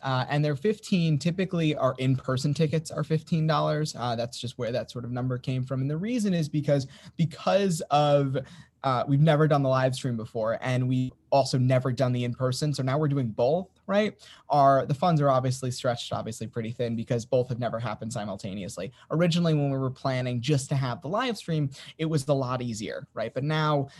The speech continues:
that money is gonna go to producing the live stream. It's gonna go to our student scholarships, right, that we, that we give out every year. We give out over ten thousand dollars in scholarships, which is really cool, to about thirteen students this semester.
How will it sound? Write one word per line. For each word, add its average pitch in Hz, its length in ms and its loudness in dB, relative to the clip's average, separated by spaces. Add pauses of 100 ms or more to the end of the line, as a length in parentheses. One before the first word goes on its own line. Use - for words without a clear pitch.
that 147 180 0
money 143 280 0
is 131 100 -2
gonna 139 220 -2
go 131 240 2
to 123 260 -4
producing 156 400 0
the 151 100 -2
live 143 280 0
stream. 139 200 -6
It's 131 120 -8
gonna 127 120 -4
go 127 200 0
to 127 340 -4
our 120 400 -2
student 127 460 -2
scholarships, 135 760 -2
right, 135 240 -2
that 123 120 -4
we, 139 180 -2
that 131 160 -8
we 139 100 -2
give 135 180 -4
out 131 200 0
every 131 200 -4
year. 131 300 0 (240)
We 127 80 -4
give 139 160 2
out 131 140 4
over 123 160 0
ten 123 200 0
thousand 123 280 -2
dollars 110 300 -4
in 104 60 -10
scholarships, 170 480 0
which 151 160 -6
is 143 100 -4
really 143 180 -4
cool, 135 280 -2
to 131 340 -4
about 113 220 -4
thirteen 117 320 -6
students 117 380 -10
this 123 140 -12
semester. 117 500 -6